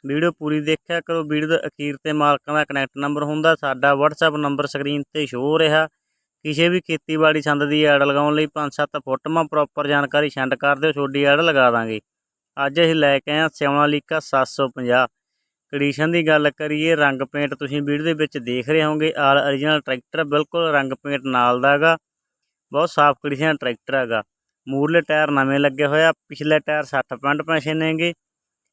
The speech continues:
ਮਾਲਕਾਂ ਵੱਲੋਂ ਇੰਜਨ, ਗੇਅਰ ਲਿਫਟ ਦੀ ਫੁੱਲ ਗਾਰੰਟੀ ਆ। ਟਰੈਕਟਰ ਨੂੰ ਚਲਾ ਵਾਹ ਕੇ ਤੁਸੀਂ ਦੇਖ ਸਕਦੇ ਹੋ। ਬਹੁਤ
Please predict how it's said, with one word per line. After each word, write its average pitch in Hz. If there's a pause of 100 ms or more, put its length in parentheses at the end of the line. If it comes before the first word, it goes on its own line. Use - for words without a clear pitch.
(120)
ਮਾਲਕਾਂ 143
ਵੱਲੋਂ 151
ਇੰਜਨ, 151
ਗੇਅਰ 160
ਲਿਫਟ 156
ਦੀ 147
ਫੁੱਲ 131
ਗਾਰੰਟੀ 147
ਆ। 160
ਟਰੈਕਟਰ 147
ਨੂੰ 165
ਚਲਾ 143
ਵਾਹ 143
ਕੇ 170
ਤੁਸੀਂ 156
ਦੇਖ 139
ਸਕਦੇ 113
ਹੋ। 104 (580)
ਬਹੁਤ 135